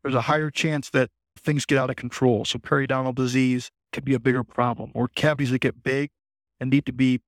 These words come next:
potentially extracted or a root canal done. We want to avoid those things. So being seen by a dentist more often is better once you've had care.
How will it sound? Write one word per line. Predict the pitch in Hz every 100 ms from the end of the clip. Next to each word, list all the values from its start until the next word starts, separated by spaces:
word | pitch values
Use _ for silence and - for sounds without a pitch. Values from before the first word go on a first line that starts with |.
| _ _ -
potentially | 143 - 120
extracted | - 127 135 - 151
or | 117
a | 107
root | 127
canal | - 151 143
done. | 147 147
We | 139
want | 131 131
to | 123
avoid | 117 131 135
those | 120 110
things. | - 107 -
So | - 117 113 - _ _
being | 156 143
seen | - 190 170
by | 139
a |
dentist | 127 123 135 -
more | 120
often | 120 123 131
is | 120 -
better | 143 139 127
once | 120 120 127
you've |
had | - 123 -
care. | 131 127